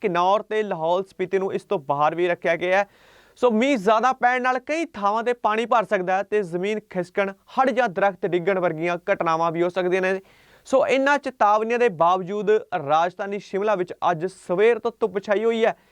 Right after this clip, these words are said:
ਅਤੇ ਹੋਰ ਇਲਾਕਿਆਂ ਵਿੱਚ ਵੀ ਮੌਸਮ ਸਾਫ਼ ਬਣਿਆ ਹੋਇਆ ਹੈ। ਸੋ, ਕੁੱਲ ਅੱਠ ਜੁਲਾਈ ਨੂੰ ਊਨਾ, ਹਮੀਰਪੁਰ, ਬਿਲਾਸਪੁਰ, ਚੰਬਾ ਤੇ ਕਾਂਗੜਾ ਵਿੱਚ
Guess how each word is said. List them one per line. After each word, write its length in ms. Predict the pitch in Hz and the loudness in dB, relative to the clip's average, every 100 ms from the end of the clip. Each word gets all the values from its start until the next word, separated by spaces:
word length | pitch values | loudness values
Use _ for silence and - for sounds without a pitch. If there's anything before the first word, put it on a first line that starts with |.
| _ - | _ -8
ਅਤੇ 200 | 214 254 | -2 -2
ਹੋਰ 480 | 226 - 196 226 254 | -2 0 4 4 4
ਇਲਾਕਿਆਂ 500 | - 180 175 - 196 | 2 -2 -2 -4 -4
ਵਿੱਚ 220 | 180 170 | -4 -2
ਵੀ 140 | 180 | -2
ਮੌਸਮ 460 | 180 147 143 147 180 | -2 0 0 0 -8
ਸਾਫ਼ 380 | 170 147 143 147 | -2 0 0 0
ਬਣਿਆ 300 | 135 135 139 | -4 -2 0
ਹੋਇਆ 220 | 139 170 | 2 4
ਹੈ। 100 | 156 - _ _ - | 2 0 _ _ -2
ਸੋ, 80 | 220 | -2
ਕੁੱਲ 320 | - 262 277 - 208 | 2 2 2 0 -2
ਅੱਠ 180 | - | 0
ਜੁਲਾਈ 300 | 262 220 233 | -4 0 2
ਨੂੰ 200 | 233 247 - | 0 -4 -6
ਊਨਾ, 420 | 185 190 208 208 | -4 -2 0 0
ਹਮੀਰਪੁਰ, 680 | 185 180 175 190 196 202 208 | -2 -4 -2 -2 0 0 0
ਬਿਲਾਸਪੁਰ, 760 | 165 139 156 170 180 - 208 202 | -2 0 2 2 -2 -4 -2 -2
ਚੰਬਾ 440 | 202 175 165 185 | -4 -6 0 0
ਤੇ 180 | 185 196 | 0 -6
ਕਾਂਗੜਾ 560 | 185 - 170 190 202 180 | -6 -2 -2 0 -2 -2
ਵਿੱਚ 460 | 165 - 180 196 | -4 -4 0 0